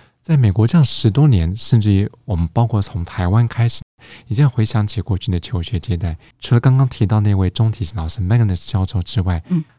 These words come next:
Speaker 1: 还有没有哪一位你觉得对你影响最深？
Speaker 2: 影响最深，我的大学教授也对我影响很深。<laughs> 对，大学教授是，呃，Karen Tuttle，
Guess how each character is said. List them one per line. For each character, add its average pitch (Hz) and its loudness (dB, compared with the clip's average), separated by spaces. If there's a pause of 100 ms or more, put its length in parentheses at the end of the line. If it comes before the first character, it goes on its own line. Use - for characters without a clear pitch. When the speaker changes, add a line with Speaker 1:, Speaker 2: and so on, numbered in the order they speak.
Speaker 1:
还 - -4
有 110 2
没 131 2
有 135 0
哪 80 -4
一 78 -4
位 90 -2
你 82 -10
觉 - -6
得 87 -2
对 95 -2
你 80 -6
影 90 -16
响 80 -10
最 80 -10
深？ 78 -8 (680)
Speaker 2:
影 170 -2
响 156 -2
最 165 -4
深， 160 -6 (720)
我 - -12
的 170 -4
大 202 0
学 185 -2
教 190 0
授 180 -2
也 - -6
对 185 -4
我 170 -4
影 202 0
响 208 4
很 - 2
深。 - 2 (380)
<laughs> - -10
对， 220 2
大 226 0
学 185 0
教 185 0
授 180 -2
是， 170 -8
呃， - -10
Karen 180 0
Tuttle， 165 -6